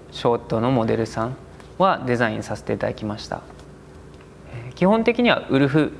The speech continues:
ベースなんですが、ウルフベースだとやっぱりこうデザイン性としてはナチュラルだなと思ってたので、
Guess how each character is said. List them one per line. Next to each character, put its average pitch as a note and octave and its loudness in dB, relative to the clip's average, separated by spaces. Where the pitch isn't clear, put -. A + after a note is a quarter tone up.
ベ D3 2
ー - -2
ス B2+ -6
な A2 0
ん G2+ -4
で G2+ -6
す A2+ -10
が、 A#2+ 2
ウ C#3 0
ル G3+ 4
フ A3 4
ベ A3+ 4
ー G3 -2
ス D3 -8
だ B2 4
と B2 2
や C3+ -4
っ - -6
ぱ C#3 0
り - -2
こ A#2 2
う A2+ 0
デ A#2+ 2
ザ C3+ 4
イ C3+ 0
ン C3+ -4
性 C#3 0
と C#3 -2
し - -8
て - -2
は A#2+ 2
ナ C3+ 2
チ - -2
ュ - 4
ラ A2+ 4
ル A2 -4
だ A2 0
な A2+ -2
と A2 -2
思 A#2 -2
っ A2+ -6
て - -18
た A#2 -6
の A2 -6
で、 A#2 0